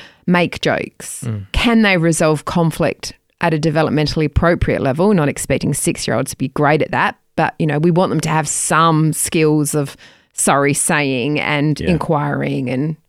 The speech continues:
Speaker 1: y-, you're the expert on this, Bill,
Speaker 3: No,
Speaker 1: so
Speaker 3: I'm
Speaker 1: you
Speaker 3: not,
Speaker 1: know this
Speaker 3: but I'm,
Speaker 1: stuff.
Speaker 3: uh,
Speaker 1: But
Speaker 3: we all try.
Speaker 1: we, we
Speaker 3: <laughs>
Speaker 1: want,
Speaker 3: Yeah.
Speaker 1: like, looking at what are those social skills and those
Speaker 2: Mm.
Speaker 1: conflict resolution skills and connection, and just kinda keeping on working at that will make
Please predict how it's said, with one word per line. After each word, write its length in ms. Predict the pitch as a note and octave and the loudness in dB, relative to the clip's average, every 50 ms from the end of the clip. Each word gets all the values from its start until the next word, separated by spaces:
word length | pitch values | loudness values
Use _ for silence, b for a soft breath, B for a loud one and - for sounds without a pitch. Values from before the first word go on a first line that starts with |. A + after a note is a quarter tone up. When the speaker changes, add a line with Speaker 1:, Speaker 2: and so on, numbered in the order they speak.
| _ | _
Speaker 1:
y-, 100 | - E3 - | -6 -4 -2
you're 260 | - F3 E3+ E3+ D3+ | 0 0 2 0 0
the 140 | - C#3 A2 | 0 0 -2
expert 260 | - - - - - | -2 -4 -4 -4 -4
on 100 | - - | -2 -2
this, 160 | E3 D#3+ - - | -2 -2 -2 0
Bill, 200 | - G#2+ A2 A2+ | 2 2 4 4
Speaker 3:
No, 80 | A#2 | 4
Speaker 1:
so 60 | A2 | 4
Speaker 3:
I'm 100 | - - | 2 2
Speaker 1:
you 60 | - - | 2 2
Speaker 3:
not, 100 | - - | 4 4
Speaker 1:
know 180 | D#3+ D#3 - | 2 2 2
this 220 | - - - - - | 2 2 2 2 2
Speaker 3:
but 80 | - - | 2 2
I'm, 200 | - D#4 F3 - - - B3+ G3 | 2 2 2 0 0 0 0 0
Speaker 1:
stuff. 40 | A#2 | 0
Speaker 3:
uh, 220 | A2 G#2+ G#2 F#2+ - | 0 0 -2 -2 0
Speaker 1:
But 380 | - G#3+ G2 - C3+ - G2 A2+ | 0 2 2 2 0 0 0 0
Speaker 3:
we 100 | G#2+ G#2+ | 2 4
all 120 | G#2+ G#2+ | 4 2
try. 420 | G2 - A#2 A2+ F#2+ D#2 E2+ A2 - - | 2 2 0 0 2 2 0 -2 0 2
Speaker 1:
we, 240 | - - - - - | 4 4 4 4 4
we 180 | G#3 A#3 B3 | 4 4 4
Speaker 3:
<laughs> 80 | A#3+ A#3+ | 4 4
Speaker 1:
want, 220 | A#3+ A#3+ - - | 2 2 0 0
Speaker 3:
Yeah. 60 | E3+ G3+ | 0 2
Speaker 1:
like, 160 | G3+ F#3 D3+ | 2 2 4
looking 420 | G#3+ A3 A3 A3+ - - A3+ F#3+ F3 | 4 4 4 2 2 2 2 2 2
at 140 | D#3 - | 2 2
what 180 | E3 F3 F3+ F3 | 2 4 4 4
are 60 | E3+ | 4
those 240 | D3+ D#3+ D3+ D#3 - | 2 2 0 0 0
social 400 | - D#3 D3+ - - D#3 D3 D#3 - _ _ - | -2 -2 -2 -2 -2 -2 -2 -4 -6 _ _ -20
skills 420 | - - - D#3+ D3+ D3+ D#3 D3+ | -18 -8 -4 0 0 0 0 0
and 120 | D#3 D3 | 0 -2
those 80 | C#3 C#3 | -2 -2
Speaker 2:
Mm. 40 | - - | -2 0
Speaker 1:
conflict 320 | - A#2+ A2+ G#2+ - - | 0 2 2 0 -2 -2
resolution 540 | - D3 D3+ D#3+ C#3+ - C3+ C#3 - - D3 | -4 -4 -4 -2 -2 -2 -2 -2 -2 -2 -4
skills 400 | C#3+ - - C#3 C#3+ C#3 C#3+ - | -4 -4 -4 -2 -2 -2 -2 -2
and 100 | D3 C#3 | -4 -4
connection, 640 | - - D3+ D3 D3 D#3 - - - - C#3 C3+ C#3+ | -2 -2 -2 -2 -2 -4 -6 -6 -6 -4 -4 -4 -4
and 220 | - - D#3 D3+ | -2 -2 0 0
just 180 | - D#3 - - | 0 -2 -4 -4
kinda 340 | - - F#3+ F3 E3 D3 C#3+ | -4 -2 0 0 0 0 -2
keeping 440 | - - - - G#3 F#3+ - G3 F3+ | -4 -4 -4 -2 -2 -2 0 0 0
on 160 | D#3+ D#3 D#3 | 0 0 0
working 320 | D3+ D3+ D3+ - - D3+ D3 | 0 -2 -2 -2 -2 -2 -2
at 160 | - - - | -4 -4 -2
that 240 | D#3+ F3 A3 A#3 - | 0 0 0 0 0
will 140 | F3 E3+ | 0 0
make 260 | E3 D#3+ D#3+ D#3 - | 0 0 -2 -4 -6